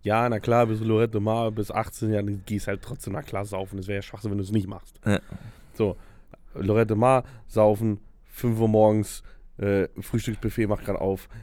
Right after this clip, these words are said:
Speaker 1: setz mich hin, denk mir so, hm, was wär jetzt gut? Hm, ja, ein Sandwich mit Schinken und Käse, oder?
Speaker 2: Also
Speaker 1: Nehm ich mir so zwei Sandwichscheiben, denk, denk mir nichts dabei. Nehm mir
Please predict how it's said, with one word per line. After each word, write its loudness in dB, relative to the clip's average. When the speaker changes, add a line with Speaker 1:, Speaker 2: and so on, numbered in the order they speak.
Speaker 1:
setz -2
mich -4
hin, 0
denk -2
mir -2
so, -2
hm, 0
was 2
wär 6
jetzt 0
gut? -6
Hm, 0
ja, 4
ein -8
Sandwich 4
mit 4
Schinken 2
und 2
Käse, -4
oder? 0
Speaker 2:
Also -2
Speaker 1:
Nehm 4
ich 0
mir 2
so -2
zwei 4
Sandwichscheiben, 2
denk, -8
denk 2
mir 0
nichts -4
dabei. -10
Nehm -2
mir 0